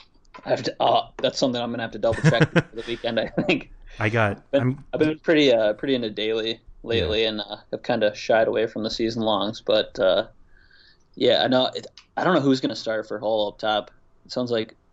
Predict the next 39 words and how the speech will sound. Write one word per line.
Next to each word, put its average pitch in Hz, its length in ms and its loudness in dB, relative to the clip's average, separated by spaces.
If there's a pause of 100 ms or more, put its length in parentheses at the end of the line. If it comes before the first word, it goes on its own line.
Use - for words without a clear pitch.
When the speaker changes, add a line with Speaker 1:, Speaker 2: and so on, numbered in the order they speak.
Speaker 1:
uh, 104 220 0
Mbokani 117 760 -2
is 110 140 -8
back 107 320 0
from, 101 340 -2
Speaker 2:
Yep. 117 100 -10 (540)
Speaker 1:
he - 160 -8
had - 120 -2
an - 120 -6
illness, 104 500 -2
and 104 100 -6
then 98 120 0
Speaker 2:
Abel 101 140 0
Hernandez 98 480 -4
is 98 80 -8
back. 95 380 -8 (440)
Speaker 1:
Yeah, 117 320 2 (200)
yeah, 71 360 -4
so - 420 -6 (380)
they've - 140 -4
got 107 320 2 (260)
three 117 200 -4
different 113 280 -2
options 101 400 -4
there, 101 160 2
and 107 320 -2 (100)
none 113 160 0
of 120 80 0
them 110 100 -2
really 104 160 0
stand 101 280 -2
out 98 140 -6
to - 80 -8
me. 101 200 -4 (140)
Speaker 2:
Yeah. 92 280 -2 (840)
Yeah, 92 220 -4
the, 110 200 2
um, 101 420 2 (1200)
the, 110 280 6